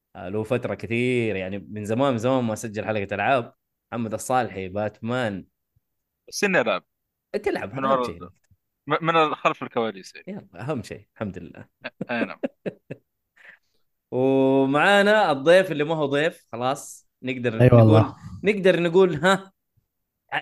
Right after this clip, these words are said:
Speaker 1: باقي له شوية وينضم رسمي، وإن شاء الله ينضم، يعني، ما أدري.
Speaker 2: <laughs> لا، ما
Speaker 1: فمعانا
Speaker 2: صعب
Speaker 1: رعد.
Speaker 2: علينا.
Speaker 1: <laughs> رعد
Speaker 3: أهلًا
Speaker 1: حبال،
Speaker 3: بكم.
Speaker 1: يا أهلًا وسهلًا.
Speaker 3: أهلًا بكم.
Speaker 1: يا حياكم الله.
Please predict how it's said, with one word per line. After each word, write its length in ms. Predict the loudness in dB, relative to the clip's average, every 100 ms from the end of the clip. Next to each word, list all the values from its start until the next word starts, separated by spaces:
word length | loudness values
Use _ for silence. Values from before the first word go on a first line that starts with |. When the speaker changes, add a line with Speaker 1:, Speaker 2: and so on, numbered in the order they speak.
| -2
Speaker 1:
باقي 320 | 4 4 4
له 80 | 2
شوية 460 | 4 4 4 4
وينضم 540 | 4 4 0 0 -2 -2
رسمي، 520 | -4 -6 -12 -12 -14 -20 _ _
وإن 160 | -12 -6
شاء 160 | -2 0
الله 140 | 0
ينضم، 340 | -2 -2 -4 -6
يعني، 360 | -10 -10 -12 _ _ _
ما 100 | -14
أدري. 280 | -12 -12 -16 _
Speaker 2:
<laughs> 160 | _ -12
لا، 180 | -6 -2
ما 180 | -2 0
Speaker 1:
فمعانا 220 | 0 0
Speaker 2:
صعب 220 | 0 2
Speaker 1:
رعد. 180 | 2 4
Speaker 2:
علينا. 220 | 2 0 _ _ -20 _ -18
Speaker 1:
<laughs> 680 | -14 0 6 6 4 -4 -6 -4 2
رعد 280 | 2 6 10
Speaker 3:
أهلًا 260 | 12 12
Speaker 1:
حبال، 200 | 10 8
Speaker 3:
بكم. 60 | 4
Speaker 1:
يا 220 | 0 -2
أهلًا 140 | -4
وسهلًا. 520 | -6 -6 -4 -4 -6 -8 _ _ _ -8
Speaker 3:
أهلًا 240 | -4 -2 2
بكم. 320 | 2 2 -4 -10 _ _ _ _ _ _ _ _ _ _ _ _
Speaker 1:
يا 200 | -8 -6
حياكم 360 | -6 -8 -6 -6
الله. 480 | -6 -8 -12 -16